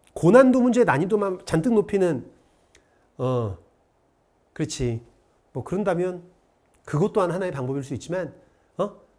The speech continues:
그런 방법에 난이도 상수준에 달하는 문제 비율을 증가시켜서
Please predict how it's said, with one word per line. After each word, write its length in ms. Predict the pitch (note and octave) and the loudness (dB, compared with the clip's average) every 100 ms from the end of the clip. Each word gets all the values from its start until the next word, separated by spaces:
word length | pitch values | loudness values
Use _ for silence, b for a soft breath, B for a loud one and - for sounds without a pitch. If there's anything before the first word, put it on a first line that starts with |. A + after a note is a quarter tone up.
| _ | _
그런 220 | D3 E3+ | -6 -6
방법에 600 | A2+ B2 D#3 A#2+ G2 A#2 - b b b - | -6 -6 -6 -6 -10 -12 -18 b b b -8
난이도 420 | A2 C3+ D#3 D#3+ | -4 -2 -2 -4
상수준에 760 | D#3 A#3+ A3+ B3 G#3+ G3 G3 | -2 -2 -2 -4 -6 -4 -2
달하는 260 | F3+ E3+ C3+ | -2 -2 -2
문제 320 | A#2+ C#3 C#3+ | -2 -2 -4
비율을 360 | C3 B2 C#3+ B2+ | -4 -4 -4 -4
증가시켜서 880 | - E3 D#3+ A#2+ A#2+ A2 C#3 A2+ | -4 -4 -4 -6 -8 -6 -6 -8